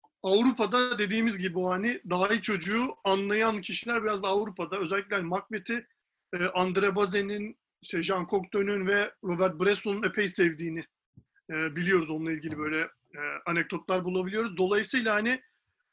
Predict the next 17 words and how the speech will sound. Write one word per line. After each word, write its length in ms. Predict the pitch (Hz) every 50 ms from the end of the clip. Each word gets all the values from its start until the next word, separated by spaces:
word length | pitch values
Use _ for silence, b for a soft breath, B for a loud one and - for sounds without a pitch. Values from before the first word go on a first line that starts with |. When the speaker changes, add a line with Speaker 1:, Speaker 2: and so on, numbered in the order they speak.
| _ - 175
Speaker 1:
e, 380 | 170 175 180 180 185 185 190 196 - - _ _ _ _ _ _ _ _ _ _ _ _
Orson 340 | - - 185 185 185 196 208
Welles 320 | 208 202 220 226 226 202 185
gibi 240 | 202 202 202 180
böyle 260 | 185 196 196 196 202 - -
saf 400 | - - - - 233 240 226 - -
Amerikalı, 460 | - 180 185 185 175 160 - 170 156
hani 180 | 156 165 160 165
New 120 | 190 202
York'un 460 | 214 214 208 196 180 - 220 202 190
bağrından 480 | 180 185 185 190 190 190 190 202 214 202
çıkmış, 320 | 180 - 175 180 160 - -
oradan 380 | 190 175 185 180 196 190 185 175
tiyatrodan 600 | - 190 185 185 185 - 196 180 208 208 208 196
gelmiş, 340 | 185 170 160 156 151 - -
oradan 280 | 180 180 175 180 190
Hollywood'a 560 | 185 180 185 185 190 190 190 185 202 202 196